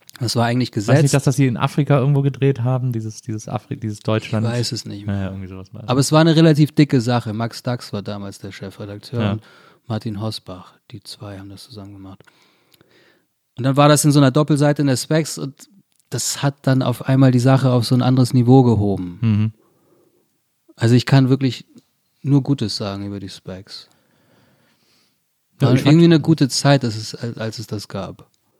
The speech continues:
Speaker 2: Ich fand die auch immer super. Ich fand die auch immer sehr wichtig.
Speaker 1: Nur die dich nicht, ja?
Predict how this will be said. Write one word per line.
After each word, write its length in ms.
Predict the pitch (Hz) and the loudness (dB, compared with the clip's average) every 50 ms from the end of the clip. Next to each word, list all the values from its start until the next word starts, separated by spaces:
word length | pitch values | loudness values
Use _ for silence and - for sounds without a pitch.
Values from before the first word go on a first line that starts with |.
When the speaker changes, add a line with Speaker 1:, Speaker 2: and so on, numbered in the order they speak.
| _ _ - | _ _ -8
Speaker 2:
Ich 100 | 113 104 | -8 -4
fand 180 | - 143 139 139 | -2 -2 0 0
die 60 | 135 | 0
auch 120 | 117 120 | 0 0
immer 120 | 127 113 95 | 0 0 -2
super. 240 | - - 95 - | -4 -6 -10 -12
Ich 120 | 104 92 - | -12 -6 -4
fand 120 | 120 117 | -4 -2
die 60 | 123 | 0
auch 60 | 120 117 | 0 0
immer 120 | 120 120 | 0 0
sehr 180 | 113 113 110 104 | 0 0 -2 -2
wichtig. 280 | 120 123 - - 139 | -2 -4 -2 2 4
Speaker 1:
Nur 100 | 139 143 | 4 4
die 240 | 139 123 156 156 139 | 4 4 4 4 6
dich 260 | - 165 151 - - | 6 4 4 2 -2
nicht, 180 | 104 95 92 - | -6 -8 -6 -6
ja? 180 | 107 117 135 | -4 -4 -4